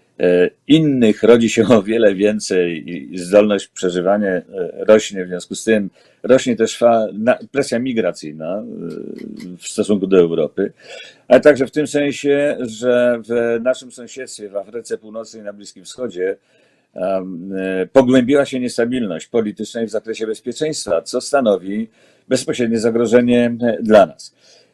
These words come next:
A dodajmy do tego gigantyczne zmiany technologiczne, które zmieniają gospodarkę, ale zmieniają także nasze życie, e, osobiste, życie codzienne. To wszystko złożyło się na taką mieszankę,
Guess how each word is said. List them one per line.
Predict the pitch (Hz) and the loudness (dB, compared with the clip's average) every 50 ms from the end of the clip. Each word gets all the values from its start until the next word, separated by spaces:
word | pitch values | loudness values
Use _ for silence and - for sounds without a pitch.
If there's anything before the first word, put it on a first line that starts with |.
| _ _ _ _ - - | _ _ _ _ -8 -2
A | 101 104 98 98 | 2 4 4 4
dodajmy | 101 104 127 131 160 170 175 160 | 2 2 4 4 4 4 4 -2
do | 143 131 | -6 -6
tego | 113 - 135 131 131 127 120 117 113 110 107 | -4 -4 -4 -2 0 0 2 2 2 0 -2
gigantyczne | 107 117 131 123 139 135 - 143 120 - 131 120 | -6 -8 -4 -2 -2 -2 -2 -4 -8 -6 -8 -6
zmiany | 104 107 120 117 113 104 - | -6 -4 -6 -4 -6 -6 -6
technologiczne, | - 104 95 107 101 98 98 98 101 104 - - 123 127 120 | -6 -6 -4 -4 -4 -4 -4 -6 -6 -14 -14 -10 -8 -8 -8
które | - - 104 101 98 | -8 -10 -10 -10 -10
zmieniają | 90 95 101 95 95 92 90 92 90 | -12 -14 -16 -8 -4 -2 -2 -2 -2
gospodarkę, | 87 95 95 - 95 90 90 90 95 - - 117 117 | -4 -8 -8 -8 -8 -2 0 0 0 0 0 -2 -2
ale | 104 98 | -2 -4
zmieniają | 92 90 95 92 92 92 90 | -10 -18 -18 -14 -10 -10 -8
także | 87 98 95 92 95 95 | -6 -8 -8 -8 -10 -6
nasze | 92 92 92 - 98 87 | -6 -6 -6 -8 -12 -18
życie, | 82 85 - - 104 104 104 104 104 _ _ - 104 | -20 -14 -4 -2 0 2 2 0 -2 _ _ -6 -4
e, | 98 92 - | -2 -2 0
osobiste, | - 101 - 107 98 95 98 - - 117 113 | 0 -2 0 -2 -4 -4 -4 -6 -2 0 0
życie | 98 87 85 - 90 | -2 -2 -8 -10 -10
codzienne. | - - 98 80 87 82 78 78 80 90 107 123 - _ _ - - - _ _ _ - | -6 -6 -6 -2 -2 -4 -4 -4 -2 -2 -2 -2 -4 _ _ -20 -20 -20 _ _ _ 4
To | - 147 151 | 6 6 6
wszystko | - 190 175 165 - - 160 135 | 6 2 0 0 2 4 4 4
złożyło | 113 123 123 120 110 117 139 139 135 127 | 4 4 2 2 2 2 2 2 2 2
się | - - 127 127 131 131 | 0 0 0 0 2 2
na | 120 117 107 | 2 2 2
taką | - 127 - - 156 127 | 4 2 2 2 0 0
mieszankę, | 117 110 101 - - 98 92 85 - 101 98 104 117 | 0 -2 -2 0 0 0 0 -2 -2 -2 -2 -2 -2